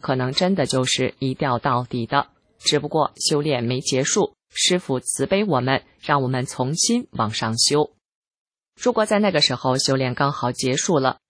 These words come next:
那自己可能真的就毁在这个问题上了。想来真是可怕。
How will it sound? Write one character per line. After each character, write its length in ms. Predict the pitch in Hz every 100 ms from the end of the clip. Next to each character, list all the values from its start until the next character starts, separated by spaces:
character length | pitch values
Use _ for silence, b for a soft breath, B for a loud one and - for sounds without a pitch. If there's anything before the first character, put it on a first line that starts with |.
| -
那 140 | 185
自 160 | 190 196
己 160 | 135
可 160 | 135 143
能 160 | 127
真 240 | 135 196 208
的 200 | 160 - _
就 300 | - 139 120
毁 240 | - 123
在 200 | 113 160
这 120 | 143 127
个 100 | 127
问 160 | 123
题 200 | 123 127
上 240 | 123 131 123
了。 180 | - - _ b b -
想 300 | - 135 123
来 240 | 117 120 -
真 260 | - 190 185
是 140 | -
可 240 | - - 107
怕。 340 | - 143 -